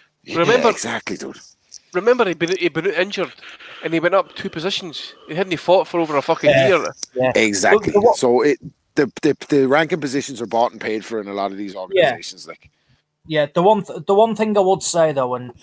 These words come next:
Speaker 3: when we had Jason McClory on the pod a while ago, um, Frank Warren's matchmaker, and he touched on it, and he said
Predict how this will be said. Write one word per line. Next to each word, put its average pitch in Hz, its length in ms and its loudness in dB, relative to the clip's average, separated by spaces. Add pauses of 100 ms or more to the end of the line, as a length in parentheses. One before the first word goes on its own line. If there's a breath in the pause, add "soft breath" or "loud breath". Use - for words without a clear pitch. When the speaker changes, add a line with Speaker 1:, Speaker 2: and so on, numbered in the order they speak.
(300 soft breath)
Speaker 3:
when 185 260 2
we 190 100 4
had 170 200 4
Jason 160 420 -2
McClory 156 600 -4 (180)
on 135 160 -6
the 127 60 -10
pod 135 340 0
a - 80 -12
while 139 320 2
ago, 127 360 -2 (180)
um, 123 380 -6 (500)
Frank 139 260 -2
Warren's 139 360 2
matchmaker, 127 560 -4
and 135 80 -6
he 147 80 -6
touched - 500 -6
on 127 80 -2
it, 123 100 -10
and 127 120 -14
he 127 40 -8
said 143 280 0